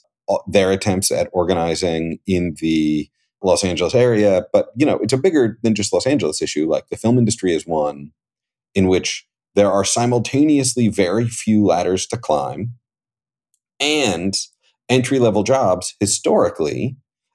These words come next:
and definitely right now, don't pay a living wage, because the idea with the entry-level jobs is, well, you're doing it because you have this ambition and you're gonna climb the ladder and you're gonna get somewhere. And so you're willing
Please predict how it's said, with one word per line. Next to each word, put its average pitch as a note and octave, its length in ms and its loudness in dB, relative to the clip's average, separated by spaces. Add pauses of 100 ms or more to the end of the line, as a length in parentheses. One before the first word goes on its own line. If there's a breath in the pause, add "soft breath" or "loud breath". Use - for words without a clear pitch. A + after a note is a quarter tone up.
and G#2 400 2 (180)
definitely A2 520 2
right F2 180 0
now, F2+ 460 0 (180)
don't G#2+ 240 0
pay G#2 80 2
a F#2+ 80 2
living F#2 320 0
wage, A1 420 -12
because F2 460 0 (400 soft breath)
the G2 100 4
idea A2+ 560 2
with F#2+ 340 0
the G2 140 2
entry-level E2 440 0
jobs D2 420 0
is, D2 300 -2
well, C3+ 120 4
you're D#3 140 2
doing C#3 300 2
it B2 120 -4
because A#2+ 280 -6
you B2 80 2
have A2+ 100 0
this A#2 140 -4
ambition A2 500 0
and G#2 140 2
you're G#2+ 100 0
gonna B2 300 -4
climb D3 400 -2
the B2+ 80 2
ladder A2+ 360 2
and G#2 140 2
you're A2 80 -2
gonna A#2 160 -2
get G#2+ 300 -2
somewhere. A2+ 480 0
And G2+ 120 0
so G#2+ 120 -2
you're A#2 100 2
willing C3 540 2